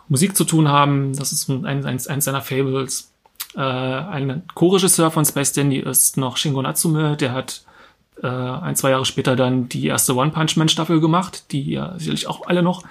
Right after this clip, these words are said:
in guter Erinnerung habt, weil die nämlich unglaublich geil aussah. Und, äh, wo er die Sporen so ein bisschen gelernt hat für Animes, die unglaublich geil aussehen, war eben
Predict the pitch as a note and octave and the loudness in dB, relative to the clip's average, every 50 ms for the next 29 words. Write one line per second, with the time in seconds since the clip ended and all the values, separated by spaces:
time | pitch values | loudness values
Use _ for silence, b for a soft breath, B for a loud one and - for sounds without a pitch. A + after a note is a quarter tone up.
0 | B B - D3+ D3+ C#3+ E3 G#3 G3+ G3 D#3 C3+ D3 F3 F#3+ D3+ C3+ C3 B2+ B2+ | B B 2 2 4 4 4 2 2 2 2 2 2 2 4 4 2 0 0 0
1 | C3+ F3+ - - - B B B B B B B B B B B B - - C3+ | -2 -2 -4 -6 -10 B B B B B B B B B B B B -2 0 2
2 | C#3+ D3 D3 D3 D3+ - - E3+ E3 D#3+ D#3 D3+ C#3+ - C#3+ B2+ C3 C3+ D3+ G3 | 4 4 4 4 4 4 4 4 4 4 2 2 2 2 2 2 2 2 2 0
3 | - - B2 B2 D3 G3 G#3 - - - - - - - - D#3 D#3 D3 D3 D3+ | 0 0 0 0 0 -2 -2 -4 -8 -12 -12 -12 -6 -2 0 2 2 2 2 2
4 | D3 D3 - C#3 C#3 C#3 C3+ C3+ C3+ C3+ C#3+ C#3+ - _ _ _ _ _ - _ | 0 0 -2 -2 0 0 0 0 0 -2 -4 -8 -12 _ _ _ _ _ -20 _
5 | _ _ _ - - D#3 D3+ D3+ D#3+ D#3+ C#3+ C#3+ C#3 C#3 C#3 C#3 C#3+ - _ _ | _ _ _ -6 0 2 4 4 4 4 4 4 2 2 0 -2 -6 -12 _ _
6 | _ _ _ _ - D3+ C#3+ C#3 - - F3+ F#3+ G3+ G3 F3+ D#3+ F3 - F3 D3 | _ _ _ _ -4 -2 -2 -2 0 2 4 6 6 6 6 6 4 4 4 4
7 | C3 C3 C3 C3 G3 G#3+ A3 G#3+ G#3+ - E3+ E3+ E3+ - - - _ _ - D#3+ | 2 2 2 2 2 2 0 -2 0 -2 -2 -2 -2 -4 -8 -12 _ _ 0 2
8 | D#3+ D#3+ D#3+ E3 D#3+ D#3+ E3 E3 D3+ D3 C3+ - - - D3+ B2 D#3+ D#3+ E3+ E3 | 4 4 4 2 2 0 0 2 2 2 0 -2 -4 -4 -2 -2 0 0 0 0
9 | - D#3+ D3+ D3+ D3+ D3+ C#3 C3 B2+ B2 C3 - C#3 A#2+ B2+ B2 B2 C#3+ | 2 2 2 2 2 0 0 0 -2 -2 -2 -2 -6 -6 -6 -6 -6 -6